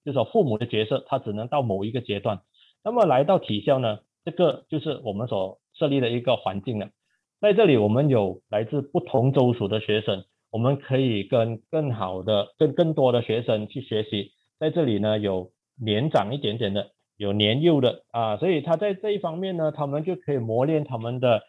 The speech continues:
球技，啊，团队观念、领导能力，各方面的知识，他都可以在这里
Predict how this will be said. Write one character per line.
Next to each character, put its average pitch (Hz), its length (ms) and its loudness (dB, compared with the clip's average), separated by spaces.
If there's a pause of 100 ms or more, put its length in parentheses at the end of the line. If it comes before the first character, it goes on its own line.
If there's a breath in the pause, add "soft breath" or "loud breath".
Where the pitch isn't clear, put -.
(200 soft breath)
球 110 300 -2
技， 123 360 -2 (220)
啊， 95 160 -10
团 107 260 -2
队 147 200 0
观 117 260 0
念、 123 260 -2 (240)
领 110 320 2
导 107 220 2
能 104 240 -2
力， 139 220 -4 (520)
各 220 140 2
方 156 220 0
面 175 180 0
的 143 140 2
知 135 200 -4
识， 147 200 -6
他 127 160 -2
都 131 120 -2
可 131 160 -6
以 110 80 -4
在 135 180 -4
这 135 120 -6
里 98 240 -8